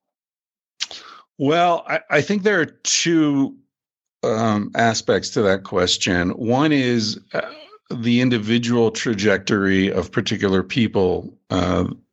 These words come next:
that you may be referring to. And the other is what lasting impact, if any, did those movements have on American society or, or global society? Um,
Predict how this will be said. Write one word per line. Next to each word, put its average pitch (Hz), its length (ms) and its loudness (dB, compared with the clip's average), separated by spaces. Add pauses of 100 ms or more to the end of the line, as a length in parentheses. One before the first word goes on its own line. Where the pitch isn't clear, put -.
(340)
that 107 360 -2 (140)
you 107 140 0
may 95 160 2
be 92 160 0
referring 90 480 0
to. 90 360 0
And 110 180 2
the 110 120 0
other 110 380 0
is 98 440 -2 (1160)
what 113 340 0
lasting 113 540 0
impact, 101 720 0
if 101 260 0
any, 104 400 0
did 92 280 -2
those 95 260 2
movements 95 440 0
have 92 420 0
on 92 300 0
American 90 540 0
society 90 840 0
or, 85 360 -2
or 82 360 0 (240)
global 92 460 0
society? - 840 -2 (560)
Um, 92 560 0